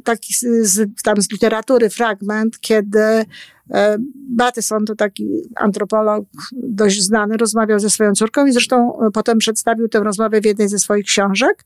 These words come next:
i ona, ona była niesamowicie porządkowa, ta dziewczynka. Ona była, wiesz, no naprawdę, m, moim zdaniem to nie było normalne, tak?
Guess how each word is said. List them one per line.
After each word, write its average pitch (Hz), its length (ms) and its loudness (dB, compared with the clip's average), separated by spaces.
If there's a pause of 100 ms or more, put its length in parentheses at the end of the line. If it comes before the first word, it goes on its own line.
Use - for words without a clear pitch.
(480)
i 240 340 4
ona, 233 460 2
ona 226 160 2
była 233 120 0
niesamowicie 240 580 0
porządkowa, 226 720 0
ta 208 120 -6
dziewczynka. 214 480 -4
Ona 214 180 0
była, 220 300 0
wiesz, 202 280 0
no 214 80 2
naprawdę, 214 560 0 (500)
m, 208 400 2 (120)
moim 214 400 4
zdaniem 208 580 0 (360)
to 247 340 2
nie 269 260 4
było 254 220 4
normalne, 196 640 0
tak? 220 320 -2